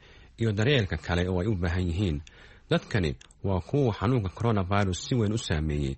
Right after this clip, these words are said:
Badankoodu waxa ay waayeen shaqooyinkoodii. Waxaa hoos u dhacay dhaqaalihii ay ku noolaayeen.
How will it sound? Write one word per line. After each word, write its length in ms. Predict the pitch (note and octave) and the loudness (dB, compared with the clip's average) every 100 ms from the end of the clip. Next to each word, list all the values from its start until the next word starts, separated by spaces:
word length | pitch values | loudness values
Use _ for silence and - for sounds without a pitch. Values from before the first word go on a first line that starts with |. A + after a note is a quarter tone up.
| - - - - | -10 -20 -20 -4
Badankoodu 540 | C#3+ C3+ A2 - G2 G2+ | 2 2 2 0 0 0
waxa 220 | A2+ F#2+ | 0 0
ay 180 | D2+ D#2+ | 0 0
waayeen 300 | D#2+ E2 D#2+ | 0 0 -2
shaqooyinkoodii. 800 | E2+ - A#2 G2 - E2 D2+ C#2 - - - - | -4 -2 0 0 -4 -4 -2 -4 -8 -20 -20 -4
Waxaa 180 | B2 A#2 G#2 | 0 2 2
hoos 200 | C3+ - | 0 0
u 60 | |
dhacay 240 | A#2+ - G2 | -2 0 0
dhaqaalihii 600 | F#2+ - F2+ A#2 A2+ G2 | 0 0 0 2 2 0
ay 120 | F2+ | -2
ku 200 | - A#2 | -2 -2
noolaayeen. 540 | G#2 F#2 F2 F#2+ C2 | 0 0 2 2 0